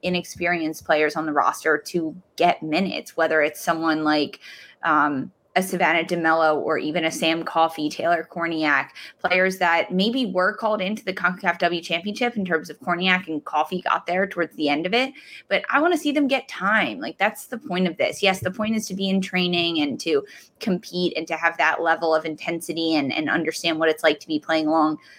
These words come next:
some of the very best players in the entire world. But in order to really see how that translates from training to the pitch, like, Vlatko Andonovski needs to play a little bit of,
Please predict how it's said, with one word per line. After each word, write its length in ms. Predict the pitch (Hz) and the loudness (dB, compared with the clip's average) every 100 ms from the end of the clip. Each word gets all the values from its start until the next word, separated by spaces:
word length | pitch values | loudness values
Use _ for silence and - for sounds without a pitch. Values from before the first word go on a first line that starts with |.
| _ | _
some 180 | - 190 | -2 0
of 160 | 185 | 0
the 200 | 175 165 - - | -2 -2 -4 0
very 260 | 185 180 | 4 4
best 260 | 180 165 - | 4 0 0
players 360 | 170 165 180 - | 2 2 0 -2
in 180 | 180 170 | -2 0
the 100 | 165 | 0
entire 400 | 160 160 160 156 | -2 0 0 0
world. 400 | 147 156 180 190 | 0 2 2 0
But 180 | 175 143 - - - - | 0 -2 -4 -20 -14 -2
in 80 | 226 | 0
order 260 | 269 349 | 2 2
to 280 | 302 240 190 - _ - 208 | 2 2 0 -4 _ -18 -4
really 340 | 196 208 220 | 0 2 0
see 260 | 190 196 202 | -2 -2 0
how 160 | 190 | 2
that 180 | 185 - | 2 0
translates 500 | - 180 180 170 156 | 0 0 2 0 -2
from 300 | - 160 151 | -4 -4 -4
training 380 | - 185 180 180 | -2 0 2 0
to 100 | 180 | 0
the 100 | 143 | -2
pitch, 380 | - 214 196 165 | 2 0 0 -2
like, 200 | 139 - - - _ - | -2 -4 -20 -20 _ -2
Vlatko 220 | 202 202 | 0 2
Andonovski 560 | 226 196 170 170 175 170 | 2 4 2 2 -2 -4
needs 260 | 165 - | -6 -6
to 80 | 175 | -10
play 560 | - 170 160 156 156 160 | -4 2 4 6 2 0
a 80 | 170 | 0
little 240 | 160 147 | 4 4
bit 160 | 135 135 | 2 2
of, 200 | 131 | 0